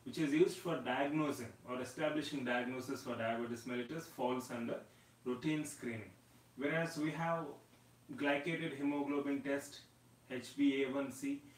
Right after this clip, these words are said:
which falls under glucose control tests, right? H b A one C test, or they say three-month test.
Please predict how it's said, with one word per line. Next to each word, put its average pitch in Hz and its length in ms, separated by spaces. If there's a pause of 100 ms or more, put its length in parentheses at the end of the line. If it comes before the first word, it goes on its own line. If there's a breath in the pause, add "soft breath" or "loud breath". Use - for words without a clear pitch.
(120 loud breath)
which 139 180
falls - 460
under 123 300 (440)
glucose 147 540
control 123 460 (100)
tests, - 320 (320)
right? - 160 (480)
H 120 180
b 135 140
A 127 80
one 131 180
C 127 180
test, 120 300
or 120 180
they 120 120
say 117 260 (360 loud breath)
three-month 135 540
test. 120 300